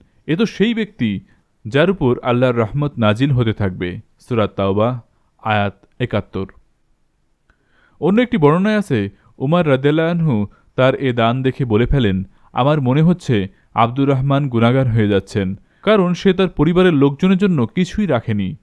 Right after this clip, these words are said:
একথা শুনে রাসূল সাল্লাল্লাহু আলাইহি সাল্লাম জিজ্ঞেস করেন, "আব্দুর রহমান, পরিবারের জন্য কিছু রেখেছ কি?" তিনি বলেন, "হ্যাঁ, আমি যা দান করেছি তার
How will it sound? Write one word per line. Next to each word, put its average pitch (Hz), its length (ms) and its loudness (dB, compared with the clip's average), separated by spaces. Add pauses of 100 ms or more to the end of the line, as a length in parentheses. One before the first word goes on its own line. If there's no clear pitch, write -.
(340)
একথা 139 260 -2
শুনে 120 320 2
রাসূল 120 240 0
সাল্লাল্লাহু 117 340 2
আলাইহি 120 180 -2
সাল্লাম 113 220 -2
জিজ্ঞেস 113 340 -4
করেন, 110 340 0 (360)
"আব্দুর 110 240 0
রহমান, 117 480 0 (480)
পরিবারের 185 360 2
জন্য 202 200 0
কিছু 190 220 -4
রেখেছ 190 300 -2
কি?" 147 320 -4 (580)
তিনি 139 140 -2
বলেন, 160 240 0
"হ্যাঁ, 101 540 -4 (800)
আমি 185 240 -2
যা 202 100 2
দান 165 260 2
করেছি 175 440 -2
তার 135 260 2